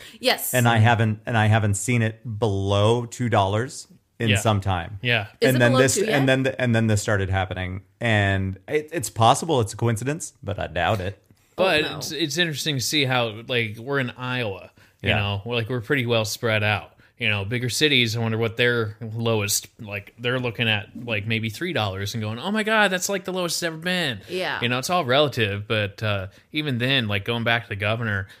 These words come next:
Speaker 3: it, I feel like Iowans around here, were like, or at least in the Midwest, we're a little bit more pragmatic. Like, we're a little bit more, "What are we gonna do? This makes sense,"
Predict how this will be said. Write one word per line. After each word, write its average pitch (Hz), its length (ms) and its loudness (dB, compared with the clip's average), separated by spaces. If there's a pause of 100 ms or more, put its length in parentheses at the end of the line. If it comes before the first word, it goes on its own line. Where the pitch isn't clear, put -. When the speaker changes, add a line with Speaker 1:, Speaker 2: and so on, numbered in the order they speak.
(140)
Speaker 3:
it, 110 240 -4
I 117 140 -2
feel 117 240 -2
like 104 260 -2
Iowans 117 480 0
around 107 220 0
here, 110 300 -2 (180)
were 120 160 -2
like, 110 180 0
or 117 60 -2
at 113 80 -4
least 120 180 -2
in 127 40 -4
the 117 60 -2
Midwest, 107 680 0
we're 120 140 -2
a 123 60 2
little 131 140 2
bit 139 160 0
more 123 180 -2
pragmatic. 107 720 -4 (120)
Like, 107 240 -6
we're 117 80 -4
a 120 40 0
little 127 140 0
bit 127 160 -2
more, 113 380 0 (180)
"What 101 140 -6
are - 20 -4
we 123 80 -4
gonna 147 140 -4
do? 117 340 2
This 110 160 -2
makes 120 220 -2
sense," 107 560 0